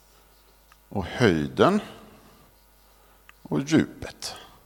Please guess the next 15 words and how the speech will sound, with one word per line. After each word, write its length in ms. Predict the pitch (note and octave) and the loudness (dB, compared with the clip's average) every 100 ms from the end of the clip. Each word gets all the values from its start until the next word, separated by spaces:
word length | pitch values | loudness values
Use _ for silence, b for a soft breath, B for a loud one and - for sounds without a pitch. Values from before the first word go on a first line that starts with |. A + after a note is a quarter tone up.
| _ _ _ _ _ _ _ _ _ _ _ _ _ _ _ - - | _ _ _ _ _ _ _ _ _ _ _ _ _ _ _ -16 -4
Och 60 | |
det 60 | A2+ | 6
här 140 | G#3+ | 8
är 60 | G#3+ | 10
våran 340 | G3+ F#3 E3 D#3 B B - | 10 10 8 2 B B -4
värld 580 | A2+ B2 F2 F2 F2+ | 8 10 10 8 4
som 140 | F2+ F#2+ | 0 2
vi 80 | G#2 | 2
lever 360 | G#2 E2+ G2+ | 2 2 2
i. 40 | F#2+ | 0
För 120 | B2 | 4
när 200 | E3 E3 D#3+ | 4 4 2
Gud 380 | F#3 G3+ F#3 | 4 4 4
skapade 1000 | - - A3 A#3 F3 - - - F#2+ G#2+ G3+ | 6 8 10 10 10 8 2 2 4 6 8
världen 600 | A3 D#2+ D2 C#2 D#2 | 8 8 4 2 -2